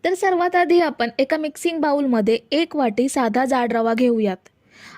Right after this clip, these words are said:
आपण शिरा किंवा उपमा बनवण्यासाठी जो रवा वापरतो, तोच रवा घेतलाय. बारीक रव्याचा सुद्धा तुम्ही वापर करू शकता.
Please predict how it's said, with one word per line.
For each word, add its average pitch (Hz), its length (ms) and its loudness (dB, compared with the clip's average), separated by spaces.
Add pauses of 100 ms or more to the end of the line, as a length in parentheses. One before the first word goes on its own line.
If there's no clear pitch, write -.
आपण 370 300 -6
शिरा 277 380 2
किंवा 254 260 0
उपमा 277 300 0
बनवण्यासाठी 302 580 0
जो 311 160 0
रवा 294 240 2
वापरतो, 220 540 -2 (160)
तोच 294 220 -2
रवा 240 220 2
घेतलाय. 214 400 -2 (680)
बारीक 262 360 0
रव्याचा 285 380 0
सुद्धा 247 320 -2
तुम्ही 240 280 0
वापर 233 320 -2
करू 254 280 0
शकता. 220 400 -8